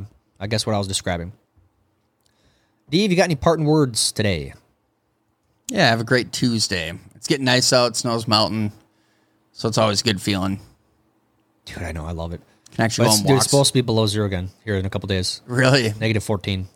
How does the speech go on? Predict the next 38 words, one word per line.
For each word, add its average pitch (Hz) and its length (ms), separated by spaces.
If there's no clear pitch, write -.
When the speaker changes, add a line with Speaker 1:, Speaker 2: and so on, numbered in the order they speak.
Speaker 2:
Gosh, - 560
Speaker 1:
Yeah. 92 140
Speaker 2:
dude. 113 200
At 143 60
least 151 200
get 131 100
outside 107 360
for 110 100
a 101 40
few 101 200
days, 98 240
though. 104 260
Speaker 1:
Yeah. 73 200
It's - 120
false, 113 240
false - 340
peak, 117 220
man. 92 180
False 104 240
peak. 98 180
All 180 100
right, 208 100
everyone. 196 340
Have 180 260
a 175 140
wonderful, 165 720
wonderful 151 420
Tuesday. 156 720
Don't 147 240
forget 175 220
Valentine's 202 600
Day. 170 260
Don't 117 160
get 147 100
yelled 151 240
at. 120 220
All 143 160
right. 170 220